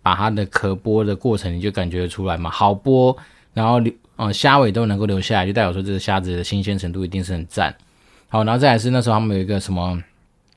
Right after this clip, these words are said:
点了一个什么炒龙虾吧，他们就是用龙虾，然后去炒，好像是什么，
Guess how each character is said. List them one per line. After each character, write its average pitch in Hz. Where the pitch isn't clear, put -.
点 113
了 101
一 113
个 123
什 98
么 98
炒 95
龙 95
虾 107
吧， 95
他 127
们 127
就 127
是 147
用 135
龙 107
虾， 117
然 113
后 104
去 113
炒， 92
好 90
像 107
是 107
什 92
么， 87